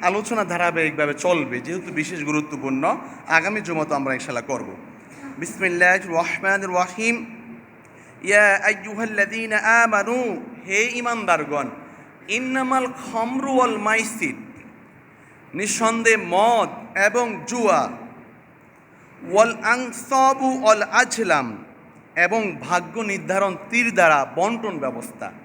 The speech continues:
এটা আমাদের সময় যদি প্রযোজ্য নয়, তৎকালীন সময়ে আপনার ও-, ওরা, আ, জাহিলি যুগে এটা ছিল, আরবের মুশরিকরা এটা করত। ভাগ্য নির্ধারণ তীর, অর্থাৎ তীরকে নিক্ষেপ করে যদি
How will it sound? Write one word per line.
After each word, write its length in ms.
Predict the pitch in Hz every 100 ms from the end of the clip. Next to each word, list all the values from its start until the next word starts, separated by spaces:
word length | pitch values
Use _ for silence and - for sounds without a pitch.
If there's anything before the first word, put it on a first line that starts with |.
| - - - - 180
এটা 180 | 185
আমাদের 260 | 226 220 208
সময় 280 | - 190 190
যদি 240 | 165 175 175
প্রযোজ্য 360 | 165 147 135
নয়, 260 | 135 139 190 - - -
তৎকালীন 420 | 185 185 208 214
সময়ে 480 | 226 220 202 185 156 156 - - -
আপনার 520 | 165 170 185 165 160 - - - 165
ও-, 120 | 170
ওরা, 440 | 175 185 180 160 160 - 110
আ, 160 | 151
জাহিলি 460 | 139 139 156 240 233
যুগে 400 | 160 147 160 180 156
এটা 180 | 160 190
ছিল, 400 | - 185 151 160 - - -
আরবের 380 | 151 175 190 196
মুশরিকরা 460 | 175 180 - 233 202
এটা 140 | 185
করত। 520 | 185 165 - - 226 247 - - - 135
ভাগ্য 360 | 180 190 233
নির্ধারণ 460 | 247 240 233 233 226 240
তীর, 340 | 247 180 127 - -
অর্থাৎ 320 | 180 190 240 226 -
তীরকে 420 | 233 233 240 254
নিক্ষেপ 460 | 226 226 - 269 262
করে 200 | 247 233
যদি 340 | 226 233 240